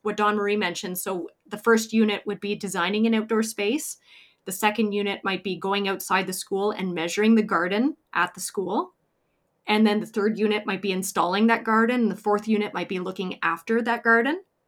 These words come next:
And it could be, for example, something that came up was perhaps in grade four,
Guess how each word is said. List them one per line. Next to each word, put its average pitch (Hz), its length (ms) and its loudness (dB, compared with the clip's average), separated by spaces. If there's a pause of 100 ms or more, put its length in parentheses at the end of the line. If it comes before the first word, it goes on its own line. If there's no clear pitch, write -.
(580)
And 208 500 2 (160)
it 220 200 2
could 233 160 4
be, 226 340 4 (140)
for 254 180 6
example, 226 380 4
something 214 300 0
that 190 140 0
came 208 220 0
up 202 180 4
was 196 180 -4 (120)
perhaps 220 500 0
in 202 260 -4
grade 190 260 0
four, 180 560 -2